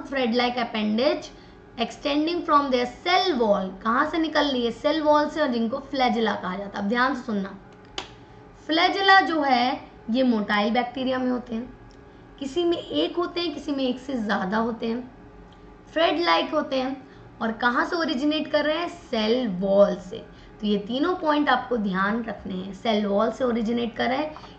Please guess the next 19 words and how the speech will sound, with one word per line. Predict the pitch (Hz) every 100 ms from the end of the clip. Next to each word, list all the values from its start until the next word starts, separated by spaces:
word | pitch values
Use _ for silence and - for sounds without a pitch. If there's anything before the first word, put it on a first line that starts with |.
| -
इसमें | 214 226 196
तीन | 240 285 330
part | 311 294 302
होते | 311 302 302
हैं, | 302
एक | 302 220 208
होता | 214 196 214
है | 214 -
filament, | 208 196 254 349 349 - - - - - 214
दूसरा | 226 233
होता | 208 196 196
है | 190 175
hook | 294 - - -
और | 208
तीसरा | - 180 - 196
होता | 185 254
है | 233
basal | 190 180 - 302
body। | 214 - - -